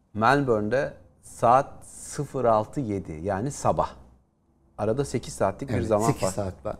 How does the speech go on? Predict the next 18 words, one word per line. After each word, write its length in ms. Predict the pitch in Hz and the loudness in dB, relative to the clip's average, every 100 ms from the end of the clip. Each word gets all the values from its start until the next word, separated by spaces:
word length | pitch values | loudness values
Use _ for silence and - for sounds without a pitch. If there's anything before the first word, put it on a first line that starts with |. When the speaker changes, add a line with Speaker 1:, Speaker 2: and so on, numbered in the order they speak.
| - _ | -14 _
Speaker 1:
var. 180 | 110 143 - - _ - | -4 -4 -8 -20 _ -2
Buna 200 | 135 165 | 4 8
rağmen 360 | 143 107 110 170 - - | 8 4 -2 -8 -14 -6
biz 280 | 143 147 - - _ | -4 -4 -12 -20 _
hocamız 560 | - 139 143 117 127 - - _ 117 | -4 2 2 2 -4 -12 -20 _ -4
Melbourne'den 640 | 117 139 131 98 95 104 156 - - - | 0 0 2 0 0 -6 -10 -16 -20 -4
yayına 400 | 107 143 139 147 | 4 6 4 0
katılacak. 540 | 131 120 110 113 135 | -4 -4 -2 0 0
Biz 160 | 143 139 | 0 2
bu 60 | 139 | 4
yayını 400 | 123 117 139 160 - _ _ _ | 4 4 0 -4 -14 _ _ _
tıpkı 260 | 156 147 131 | -6 -2 -4
stüdyoda 480 | - 131 143 135 123 | -2 0 6 6 8
yapıyorcasına 840 | 123 123 139 127 113 107 107 120 | 6 6 4 4 0 0 0 0
Speaker 2:
Evet. 100 | 147 - - _ _ _ _ _ _ | -2 -8 -20 _ _ _ _ _ _
Speaker 1:
o 280 | - 127 127 - - _ _ _ _ | 4 4 4 -6 -20 _ _ _ _
şeyde, 440 | - 107 101 143 - - _ _ - | -2 0 2 2 -2 -20 _ _ -8
e, 560 | 98 95 95 92 90 | -4 -2 -2 -2 -4